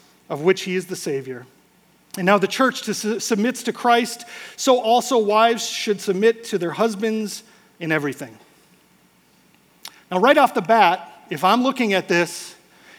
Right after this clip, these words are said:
and I understand who Paul was and the culture that he's writing into and the time he's writing into, I, I ha-, I see something strange right away. And the, the strange thing is that Paul begins by addressing wives.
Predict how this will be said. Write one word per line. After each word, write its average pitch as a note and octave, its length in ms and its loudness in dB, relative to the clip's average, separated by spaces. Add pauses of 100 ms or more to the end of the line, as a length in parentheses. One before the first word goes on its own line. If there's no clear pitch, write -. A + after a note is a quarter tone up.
and F#3 100 0
I G#3 80 4
understand A#3+ 480 0
who A#3 160 0
Paul A#3 320 2
was A3+ 320 2
and G#3 80 -2
the F#3 60 -4
culture A3+ 380 -2
that A3 100 -4
he's F#3+ 200 -4
writing G#3 280 0
into G#3+ 260 -6
and G3+ 100 -4
the F3 60 -6
time A3 360 -4
he's G#3 220 -4
writing G#3 300 -2
into, G#3 480 -4 (320)
I, F#3 100 -2 (120)
I G3 100 2
ha-, A#3 240 2
I G3 120 2
see B3 200 -4
something A3 320 -4
strange G#3 520 -4
right F#3 180 0
away. E3+ 320 0
And C#3+ 140 -4
the, E3 40 -4
the E3 220 -8
strange C4+ 380 -2
thing G3+ 180 -2
is F#3 120 0
that F#3+ 140 -2
Paul A3 280 0
begins G3+ 560 -4
by F#3+ 120 0
addressing F3 480 -4
wives. D#3+ 640 -6